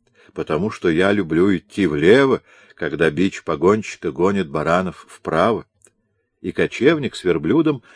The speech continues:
зашагали равномерной походкой, не обращая более внимания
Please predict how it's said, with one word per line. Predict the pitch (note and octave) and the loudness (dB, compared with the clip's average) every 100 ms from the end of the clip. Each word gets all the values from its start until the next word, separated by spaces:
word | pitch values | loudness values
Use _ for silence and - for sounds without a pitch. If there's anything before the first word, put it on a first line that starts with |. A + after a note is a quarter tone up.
| - _ | -20 _
зашагали | D2+ D2+ E2+ D2+ A2 C3 | -6 -4 -4 0 2 2
равномерной | A2 D#2 D2 C#2+ A2 A#2 G2 | 2 0 -4 -4 -4 -2 -6
походкой, | - D#2+ - C3 - F#2 | -6 -8 -4 -4 -4 -6
не | D#2 | -4
обращая | D#2 E2+ D#2 - B2+ A#2 | -2 -2 -4 -2 0 0
более | D#2+ A2+ G#2 F2 | 0 -2 0 -2
внимания | D#2 D2+ G#2+ A#2+ A2+ G#2 | -4 -4 -2 -2 -2 -4